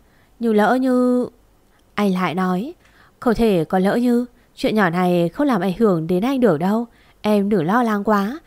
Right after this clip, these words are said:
sẽ ổn thôi mà." Thấy anh nói chắc nịch như vậy, trong lòng tôi cũng thêm nhiều phần yên tâm, hy vọng là mọi chuyện sẽ được giải quyết trong êm đẹp.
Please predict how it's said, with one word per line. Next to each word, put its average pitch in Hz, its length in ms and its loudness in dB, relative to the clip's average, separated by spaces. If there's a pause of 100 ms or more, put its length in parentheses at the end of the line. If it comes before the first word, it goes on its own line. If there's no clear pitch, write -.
(120)
sẽ - 160 -4
ổn 262 240 2
thôi 285 200 0
mà." 196 280 -2 (1900)
Thấy 220 120 -2
anh 196 340 -2
nói 185 160 -2
chắc 294 180 -4
nịch 247 260 0
như 277 120 0
vậy, 208 280 0 (320)
trong 262 160 -4
lòng 185 220 -2
tôi 196 280 0
cũng 233 160 -4
thêm - 160 0
nhiều 226 160 2
phần 180 260 -2
yên 208 260 0
tâm, 220 260 0 (360)
hy 233 160 -2
vọng 208 180 0
là 180 280 0
mọi 175 200 -2
chuyện 165 420 -2
sẽ - 160 -6
được 269 140 0
giải 175 280 -2
quyết 311 280 -2
trong 262 180 -4
êm 262 220 -2
đẹp. 196 320 2